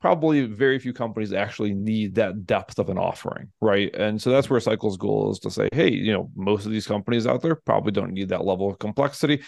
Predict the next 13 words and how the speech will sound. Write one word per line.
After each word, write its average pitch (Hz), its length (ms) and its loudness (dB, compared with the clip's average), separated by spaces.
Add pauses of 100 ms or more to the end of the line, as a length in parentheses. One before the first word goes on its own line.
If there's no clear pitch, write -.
(120)
How 135 120 4
can 135 140 0
we 117 80 0
simplify 95 560 -2
that?" 87 180 -2
Right? 110 200 2
Like, 104 200 -2 (200)
where 151 140 8
with 139 120 4
Anthos, 120 560 0
my 95 140 -2
guess, 104 500 2
again, 98 300 -8